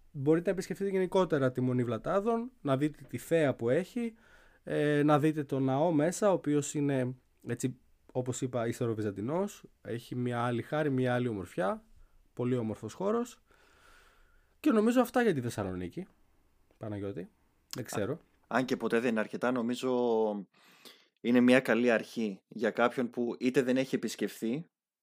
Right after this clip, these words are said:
Speaker 2: αυτούς τους χώρους, ή θέλει να τους επισκεφθεί ξανά για να, για να έχει και μια δεύτερη εικόνα, γιατί ποτέ δεν είναι αρκετή μια φορά σε αυτούς τους χώρους. Πάντα ανακαλύπτεις κάτι καινούριο.
Speaker 1: Τώρα, δυστυχώς,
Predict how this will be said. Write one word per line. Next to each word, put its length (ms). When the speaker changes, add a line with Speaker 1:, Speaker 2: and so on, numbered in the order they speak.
Speaker 2:
αυτούς 340
τους 160
χώρους, 640
ή 140
θέλει 320
να 100
τους 180
επισκεφθεί 420
ξανά 380
για 180
να, 180
για 120
να 80
έχει 120
και 120
μια 160
δεύτερη 300
εικόνα, 240
γιατί 480
ποτέ 320
δεν 180
είναι 120
αρκετή 320
μια 180
φορά 420
σε 140
αυτούς 260
τους 80
χώρους. 420
Πάντα 220
ανακαλύπτεις 500
κάτι 220
καινούριο. 480
Speaker 1:
Τώρα, 420
δυστυχώς, 960